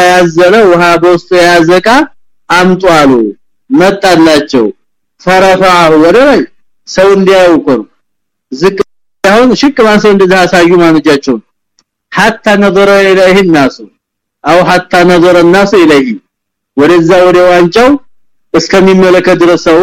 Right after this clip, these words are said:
ማለት ነው። ለምንድን ነው ሽቅ የሚያ-፣ የሚያወጡት ብሎ አዩት። ከዛ ወደ አፋቸው አመጡና ፈሸሪበ፣ ጠጡ። ከወዲያ እየጾሙ ነበር የመጡት። አሁን ቀን ላይ ነው። ኩራ አልገም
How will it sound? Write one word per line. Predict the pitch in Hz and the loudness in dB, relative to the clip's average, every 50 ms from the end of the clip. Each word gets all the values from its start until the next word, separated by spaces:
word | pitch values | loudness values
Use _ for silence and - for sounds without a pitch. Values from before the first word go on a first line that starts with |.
| 214 247 | 2 0
ማለት | 254 208 165 151 139 127 | 0 0 0 0 -2 -4
ነው። | - - - _ _ _ _ _ _ _ _ _ _ _ _ _ _ _ _ _ | -10 -16 -20 _ _ _ _ _ _ _ _ _ _ _ _ _ _ _ _ _
ለምንድን | 151 170 185 190 185 180 175 175 | -2 0 0 2 2 2 2 2
ነው | 180 170 | 0 0
ሽቅ | 185 - 190 | 0 0 0
የሚያ-፣ | 170 165 170 160 160 156 151 151 147 147 | 2 2 2 2 2 0 0 0 0 0
የሚያወጡት | 143 147 156 160 160 160 160 156 143 | 0 0 2 2 2 2 0 0 0
ብሎ | 139 139 127 110 95 - _ _ _ _ _ _ _ _ - | 0 0 -2 -2 -4 -8 _ _ _ _ _ _ _ _ -4
አዩት። | 160 370 196 170 151 143 135 123 - - _ _ _ _ _ _ _ _ _ | -2 0 0 0 0 0 -2 -2 -4 -10 _ _ _ _ _ _ _ _ _
ከዛ | - 170 175 170 165 190 208 220 247 277 262 - - _ _ _ _ _ _ _ _ _ _ - | -4 -2 -2 0 0 0 0 0 0 -2 -2 -6 -14 _ _ _ _ _ _ _ _ _ _ -4
ወደ | 156 160 180 | -2 0 0
አፋቸው | 180 175 185 156 - - 190 | 0 0 0 -2 -2 0 0
አመጡና | 175 170 180 180 180 - 185 208 240 214 | 0 0 0 0 -2 -2 -2 0 0 0
ፈሸሪበ፣ | 190 190 - - 185 170 165 151 151 143 135 123 - _ _ _ _ _ _ _ _ _ _ _ - | 0 0 0 0 0 0 0 2 2 0 -2 -2 -6 _ _ _ _ _ _ _ _ _ _ _ -4
ጠጡ። | 180 190 202 196 196 190 190 175 156 135 117 107 - - _ _ _ | -2 -2 -2 -2 -2 -2 0 0 2 2 0 -4 -6 -12 _ _ _
ከወዲያ | - 180 190 208 220 269 311 | -4 -2 0 0 2 2 2
እየጾሙ | 311 285 269 269 277 247 233 226 | 2 2 0 0 0 0 2 2
ነበር | 214 196 180 180 | 2 0 2 2
የመጡት። | 180 165 160 147 - 143 131 - _ _ _ _ _ _ _ _ _ _ _ _ _ _ - | 2 2 0 0 -2 -4 -6 -8 _ _ _ _ _ _ _ _ _ _ _ _ _ _ -2
አሁን | 170 190 240 294 294 254 | -2 0 2 0 0 0
ቀን | 262 247 226 | 0 0 2
ላይ | 214 208 185 165 | 2 2 0 0
ነው። | 147 127 107 98 - _ _ _ _ _ _ _ _ _ _ _ _ _ _ _ _ _ _ _ _ _ _ _ _ _ _ _ _ _ | 0 -2 -6 -8 -14 _ _ _ _ _ _ _ _ _ _ _ _ _ _ _ _ _ _ _ _ _ _ _ _ _ _ _ _ _
ኩራ | 170 175 180 | -2 -2 0
አልገም | 175 185 190 175 202 208 208 | 0 0 0 2 2 2 2